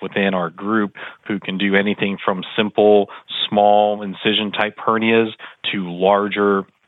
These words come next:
abdominal wall reconstructions for folks with really complicated hernia disease. Laparoscopic surgery is always an option depending on the hernia. We also have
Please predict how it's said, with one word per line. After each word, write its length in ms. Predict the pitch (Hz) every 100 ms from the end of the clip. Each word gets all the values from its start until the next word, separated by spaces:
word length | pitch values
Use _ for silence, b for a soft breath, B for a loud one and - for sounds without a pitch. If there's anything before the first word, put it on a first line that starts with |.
| -
abdominal 580 | 90 92 95 104 107 95
wall 300 | 95 98 95
reconstructions 800 | 98 104 90 - 113 - 82 - - -
for 380 | 95 90 90 87
folks 280 | - 95 -
with 120 | 92 -
really 320 | 95 104 98
complicated 800 | 90 92 95 90 - 95 92 92 - B B B
hernia 400 | - 104 101 98
disease. 520 | 87 85 98 113 92 - - B B -
Laparoscopic 720 | 92 98 - - 92 98 104 -
surgery 440 | 110 110 110 110 113
is 120 | 104
always 260 | 107 113 107
an 100 | 98
option 460 | 107 - 117 113
depending 440 | 110 - 107 107 107
on 140 | 107
the 60 | 101
hernia. 480 | - 110 113 117 123 - B B B _
We 100 | 98
also 280 | 98 101 101
have 460 | 90 98 98 95